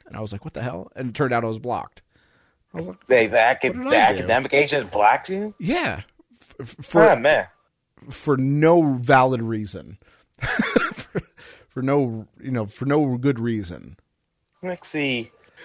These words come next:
Speaker 2: He's probably, let's see,
Speaker 1: I don't
Speaker 2: uh,
Speaker 1: even know who
Speaker 2: don't
Speaker 1: he really is. I think I've seen him,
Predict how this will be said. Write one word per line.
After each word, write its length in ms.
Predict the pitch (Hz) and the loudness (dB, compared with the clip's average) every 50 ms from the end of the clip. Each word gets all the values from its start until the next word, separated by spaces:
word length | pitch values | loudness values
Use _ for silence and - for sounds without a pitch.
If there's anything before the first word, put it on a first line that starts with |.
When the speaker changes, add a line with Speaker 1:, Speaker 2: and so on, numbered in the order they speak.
| - - - - - - - _ _ _ _ _ _ _ _ _ _ | -20 -20 -20 -20 -20 -20 -20 _ _ _ _ _ _ _ _ _ _
Speaker 2:
He's 200 | _ 208 214 208 | _ -2 -2 0
probably, 440 | - - 302 403 427 381 285 220 185 | 2 4 6 6 6 6 4 0 0
let's 220 | 165 170 165 - - | 0 0 0 0 -2
see, 420 | 151 139 131 120 113 110 104 101 | 0 0 0 2 0 0 0 0
Speaker 1:
I 120 | 90 92 95 | 2 2 2
don't 80 | 95 | 2
Speaker 2:
uh, 40 | 196 | 2
Speaker 1:
even 140 | 160 127 113 | 0 -2 0
know 160 | 120 127 135 135 | 2 2 2 2
who 140 | 139 131 | 2 2
Speaker 2:
don't 100 | 127 120 | 4 2
Speaker 1:
he 40 | 120 117 | 2 2
really 340 | 113 127 123 117 110 117 | 0 0 0 0 0 0
is. 500 | 131 143 123 101 82 98 110 - - - _ - | 0 0 -2 -4 -4 -8 -10 -12 -16 -16 _ -8
I 60 | 117 | -6
think 140 | 131 143 139 | -2 -2 -2
I've 120 | 123 - | -2 -2
seen 280 | - - - 160 160 156 | -4 -2 0 0 0 2
him, 340 | 147 135 127 120 113 110 | 2 0 0 -2 -4 -6